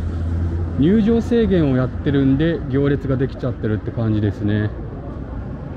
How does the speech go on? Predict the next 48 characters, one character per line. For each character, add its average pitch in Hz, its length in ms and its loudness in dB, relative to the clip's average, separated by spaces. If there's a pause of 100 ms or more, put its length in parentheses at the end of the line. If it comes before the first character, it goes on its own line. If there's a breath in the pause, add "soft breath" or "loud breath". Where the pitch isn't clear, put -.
(840)
と、 113 100 -10
岡 131 280 -6
ち 185 120 -6
ゃ 180 80 0
ん 175 80 -4
さ 160 240 -8
ん 160 140 -4
の 160 100 -2
動 143 260 2
画 143 120 2
で 139 80 -4
紹 143 260 -2
介 135 200 -4
さ 127 180 -6
れ 123 80 -2
て 117 160 -8
た 143 300 0 (120)
ウ 123 120 -2
ラ 160 140 0
ン 151 120 0
ジ 120 140 -4
の 127 340 0
エ 113 100 -2
ル 135 120 -2
エ 156 120 0
ス 147 180 -6
ゼ 127 160 0
ロ 139 120 4
一 - 200 -8
と 123 120 -4
い 110 280 2
う 117 140 -6
デ 113 120 -2
ス - 160 -14
ク - 80 -20
ト 165 160 0
ッ - 20 -
プ - 200 -12
ス - 60 -16
タ 139 140 -4
ン 139 80 -2
ド 113 140 -6
が 104 160 -10 (100)
つ - 80 -20
き 120 80 -10
ま 98 140 -8
し - 80 -20
た。 - 180 -8